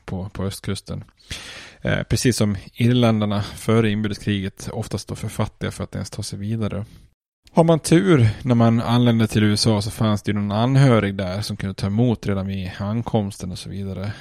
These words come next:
Eh, näst bäst är ju att du kanske slussas av någon landsman då, s-, som gör att du kan komma i kontakt med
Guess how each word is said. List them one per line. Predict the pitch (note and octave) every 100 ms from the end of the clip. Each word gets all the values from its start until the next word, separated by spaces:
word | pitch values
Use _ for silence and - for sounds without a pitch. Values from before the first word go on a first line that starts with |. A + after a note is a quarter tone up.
| -
Eh, | G#2 G2+ G#2
näst | A#2+ C#3 -
bäst | B2+ A2+ -
är |
ju | G#2+ G2+
att | G2+
du | G2+ G2+ - -
kanske | G2 G2+
slussas | - A2+ - G#2 G2+
av | G2+
någon | G2+ G2
landsman | G2+ A#2 A#2 - G#2+ G2 F#2+
då, | D#2+
s-, | - -
som | - - F#2+
gör | F#2+
att | F#2+
du | -
kan | - F#2+
komma | F#2+
i | F#2
kontakt | G2 - G2+ - -
med | F#2+